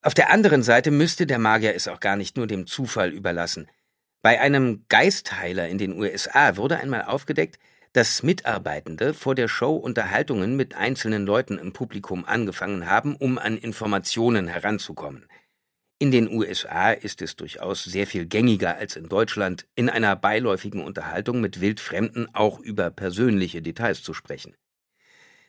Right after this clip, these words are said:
Wenn das zu auffällig ist, können auch andere Mittel ergriffen werden. Manchmal wurden die Leute aufgefordert,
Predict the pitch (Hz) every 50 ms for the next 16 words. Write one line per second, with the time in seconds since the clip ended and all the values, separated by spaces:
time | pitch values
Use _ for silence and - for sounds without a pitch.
0 | _ _ _ _ _ _ _ - 156 151 170 175 165 151 - - - - 165 180
1 | 185 - - 123 175 185 180 - - 175 180 180 185 - - - 208 196 - -
2 | - - _ - 151 160 170 160 151 156 - - - 120 110 107 101 92 87 87
3 | 85 92 82 90 90 - 82 82 - - 76 71 73 69 67 69 - _ _ _
4 | _ _ _ _ 139 151 185 196 190 - 214 208 208 175 180 180 190 165 160 131
5 | 131 147 175 - - - - 160 - - 156 143 - 165 156 160 170 170 170 -
6 | -